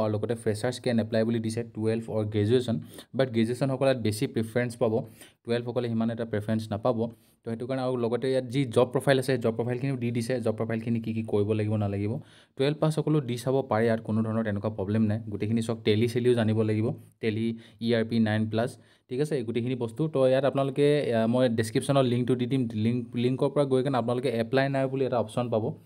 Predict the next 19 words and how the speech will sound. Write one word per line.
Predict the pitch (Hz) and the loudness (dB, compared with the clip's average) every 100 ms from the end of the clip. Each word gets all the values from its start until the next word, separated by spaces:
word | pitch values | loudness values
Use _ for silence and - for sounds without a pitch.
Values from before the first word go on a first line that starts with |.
| _ _ - | _ _ -10
তাতে | 117 120 | -6 -6
আপোনালোকে | 123 120 120 | -6 -6 -2
ক্লিক | 120 117 | -2 4
কৰিব। | 113 104 107 | 4 4 2
ক্লিক | 135 - | -2 2
কৰাৰ | 139 | 2
লগে | 135 135 | 2 2
লগে | 135 117 | 2 0
আপোনালোকৰ | 123 120 131 117 | -2 -2 -2 0
ডাইৰেক্ট, | 104 139 - - - 107 | 0 0 -4 -20 -20 -10
আ, | - - - - - 117 | -6 -4 -6 -10 -12 -4
এইচ | 117 110 | -2 0
ডি | |
এফ | 147 - | -2 0
চি | 151 131 | 0 0
বেংকৰ | 131 123 151 131 | 0 0 2 2
নিজৰ, | 113 123 135 - - | 2 0 -2 -4 -6
আ, | 110 | -4
যি | 110 | -4